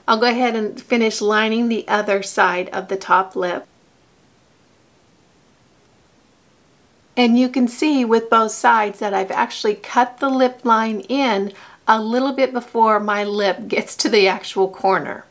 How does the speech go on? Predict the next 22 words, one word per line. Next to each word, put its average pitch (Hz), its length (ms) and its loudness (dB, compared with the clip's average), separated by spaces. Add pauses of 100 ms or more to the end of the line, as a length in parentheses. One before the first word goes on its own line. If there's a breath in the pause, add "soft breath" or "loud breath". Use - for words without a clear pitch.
(120)
For 277 240 2
the 269 140 -2
bottom 269 580 2
lip, 220 320 -8
I 220 160 -4
do 220 340 -6
the 208 160 -2
same 196 440 -4
thing. 190 600 -2
I 196 160 0
cut 262 400 -2
it 302 220 -6
in 220 340 -2 (140)
a 196 100 2
little 208 320 0
bit 269 220 -4
from 254 160 2
the 247 160 -2
edge 226 220 -4
of 233 60 -4
my 226 140 -2
lip 214 440 -2